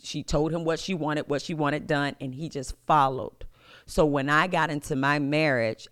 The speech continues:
I had an expectation of that. I was not used to a man telling me what to do. I was not used to a man, um, telling me firmly no. I was not used to having a compromise with a man. I didn't see compromise between two people. I saw my mother's wishes.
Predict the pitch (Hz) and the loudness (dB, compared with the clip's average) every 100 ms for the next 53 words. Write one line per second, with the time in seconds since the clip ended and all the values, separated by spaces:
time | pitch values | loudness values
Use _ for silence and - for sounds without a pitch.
0 | - 131 143 131 131 - 127 - 127 - | 0 2 4 2 2 0 -4 -2 -4 0
1 | 139 127 127 - 113 - _ _ _ _ | -2 -2 -6 -6 -8 -8 _ _ _ _
2 | - - - 156 147 151 160 - 160 151 | -20 -8 2 4 4 2 2 2 -2 -6
3 | - 135 139 135 131 147 131 131 123 127 | -4 -2 -2 -4 -4 -4 -2 -4 -4 -6
4 | - 131 123 131 - 139 135 131 139 147 | -6 -10 -6 -4 -4 -4 -4 -4 -2 0
5 | 156 151 151 147 - 151 135 139 143 139 | 0 -2 -6 -6 -4 -2 0 0 -2 -4
6 | 131 131 - 131 131 127 123 _ - 185 | -4 -6 -4 -2 -2 -4 -8 _ -2 0
7 | 147 139 135 151 139 135 120 123 135 123 | 2 0 -2 -2 -2 -2 -4 -4 -4 0
8 | 127 233 - _ _ _ _ - - 160 | 0 0 -8 _ _ _ _ -4 2 4
9 | 160 147 156 156 - 147 156 - 139 147 | 4 2 2 2 2 -4 -6 -4 0 0
10 | 143 131 - 170 160 147 139 131 127 - | 0 -8 -8 -6 -2 0 0 0 0 -4
11 | 127 131 127 123 127 - 135 135 - 175 | -4 -2 0 -2 -4 -2 -2 -2 -6 -10
12 | - 151 131 127 107 113 123 117 - 131 | -8 -10 -8 -8 -8 -8 -10 -14 -10 -10
13 | 117 127 - 123 - - 131 143 127 120 | -8 -10 -8 -8 -6 -6 -4 -2 -2 -2
14 | 127 139 147 139 143 139 165 190 | -2 -2 -2 -2 -2 0 -2 -6